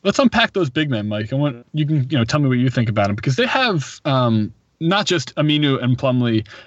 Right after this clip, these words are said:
and Leonard and Ed Davis and Harkless and Ezeli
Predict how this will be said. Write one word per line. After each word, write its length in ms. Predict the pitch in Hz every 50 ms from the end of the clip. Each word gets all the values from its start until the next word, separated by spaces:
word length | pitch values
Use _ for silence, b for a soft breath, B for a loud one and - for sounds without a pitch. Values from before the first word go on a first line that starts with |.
| B
and 140 | 127 127 131
Leonard 380 | 127 123 117 117 110 110 104 - - _ -
and 140 | 120 120 123
Ed 100 | 131 135
Davis 460 | 127 127 123 123 117 120 120 117 - -
and 100 | 120 110
Harkless 520 | 117 123 127 123 - 123 117 113 - - - _ -
and 140 | 123 120 120
Ezeli 500 | 117 110 131 127 123 120 117 113 110